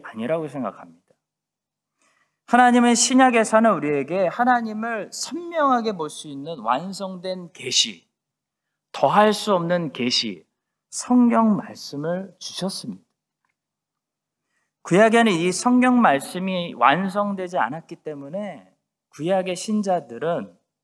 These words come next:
가끔씩 특별 계시를 받았습니다. 그러나 그것도 아주 가끔 받은 거지 자주 받지 않았다는 사실에 우리가 주목해야 됩니다.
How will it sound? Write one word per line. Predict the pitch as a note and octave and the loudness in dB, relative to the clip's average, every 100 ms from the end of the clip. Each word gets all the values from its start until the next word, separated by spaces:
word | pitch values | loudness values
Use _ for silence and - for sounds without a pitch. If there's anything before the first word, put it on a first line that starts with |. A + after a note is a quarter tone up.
| _ _ _ - | _ _ _ -12
가끔씩 | - - - E3 - G#2+ F#2+ _ | -10 -8 -8 -8 -8 -10 -12 _
특별 | - _ - C#4 A3 | -20 _ -6 -4 -4
계시를 | B2 - A#2+ C3+ D#3 G2 _ _ _ _ | -6 -8 -10 -8 -8 -10 _ _ _ _
받았습니다. | - - D#3 - - - _ _ _ _ _ _ _ _ _ _ _ | -16 -12 -12 -12 -16 -18 _ _ _ _ _ _ _ _ _ _ _
그러나 | - G3+ A3 F#3+ | -2 2 4 4
그것도 | F3 F3 D#3 | 2 2 -2
아주 | - - - C#4 C#4 | -2 -6 -2 -2 -2
가끔 | - - _ C#4 C4 A3 | -4 -10 _ 2 6 6
받은 | D#3 D3 C#3+ | 4 2 -4
거지 | A#2+ G2 - F2 _ _ _ _ _ _ _ _ _ | -6 -8 -12 -20 _ _ _ _ _ _ _ _ _
자주 | - - C3 F3 A3+ | -10 -8 -6 -4 2
받지 | G3+ F#3+ - - D3 | 2 2 -2 -4 -2
않았다는 | G#2 C#3 D#3+ D#3 D3+ D3 | 0 -4 -4 -4 -4 -6
사실에 | C3+ C3+ - B2+ | -8 -8 -8 -8
우리가 | G2+ F#2+ G2 F#2+ F#2 | -8 -10 -12 -14 -14
주목해야 | - G#2 A2 G#2 E2 | -16 -16 -16 -20 -20
됩니다. | E2 D#2+ | -20 _